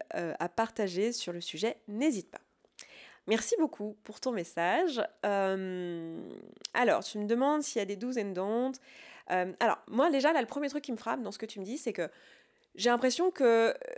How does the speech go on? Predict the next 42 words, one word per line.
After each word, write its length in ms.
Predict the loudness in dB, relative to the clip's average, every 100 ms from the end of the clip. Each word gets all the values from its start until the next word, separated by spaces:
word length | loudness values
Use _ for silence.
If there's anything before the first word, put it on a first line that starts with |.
| -6
y 120 | 0
a, 320 | 2 4 2 0
y 120 | 0
a 40 |
pas 160 | 2 0
trop 200 | 0 -4
de 40 |
clarté 300 | 0 -2 0
sur 200 | -2 -2
vraiment 280 | 2 2 2
c'est 160 | 2 0
quoi 140 | 2
l'intention 420 | 0 -2 -4 -2
dans 100 | 0
votre 240 | -2 -2 0
relation. 400 | 0 0 -6 -8
Parce 220 | -6 -6 -4
que 180 | -6 -4
d'un 180 | -4 0
côté, 220 | 0 0
tu 140 | 0
me 40 | -2
dis, 240 | -2 -6 -8 -20 -20 -20 -20 -2
en 100 | -2
fait, 540 | 4 4 4 2 -2 2
euh, 220 | 2 2 0
on 140 | 0
est 60 | 2
ouvert 580 | 0 2 4 6 4 2
et 80 | -2
si 160 | -2
l'occasion 340 | -4 0 0 0
se 60 |
présente, 720 | 0 -2 2 4 4 2 0 -2
ben, 400 | 2 4 2 0
c'est 160 | -4
cool, 400 | -8 -6 -4 -2
on 100 | -2
peut 120 | 2 4
avoir 180 | 4
d'autres 220 | 0 -2 -4
relations. 460 | -4 -2 -4 -8